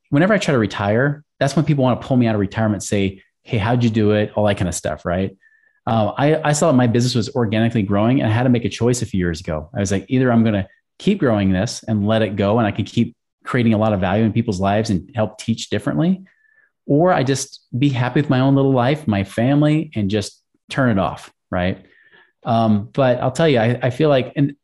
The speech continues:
I don't, unless you've got to the point of financial freedom, you probably won't get it. Um, but when you get to that point where you, money's no longer an issue, you have to start to ask, "Well, what is my life about? What am I about?" And for me, that my company, Money Ripples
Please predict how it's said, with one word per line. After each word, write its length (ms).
I 60
don't, 360
unless 640
you've 100
got 200
to 80
the 60
point 200
of 100
financial 300
freedom, 300
you 80
probably 220
won't 320
get 180
it. 200
Um, 340
but 400
when 180
you 100
get 180
to 80
that 220
point 180
where 80
you, 200
money's 300
no 80
longer 160
an 60
issue, 300
you 120
have 80
to 40
start 160
to 60
ask, 320
"Well, 320
what 240
is 100
my 100
life 240
about? 420
What 140
am 80
I 100
about?" 360
And 140
for 100
me, 160
that 320
my 140
company, 240
Money 260
Ripples 520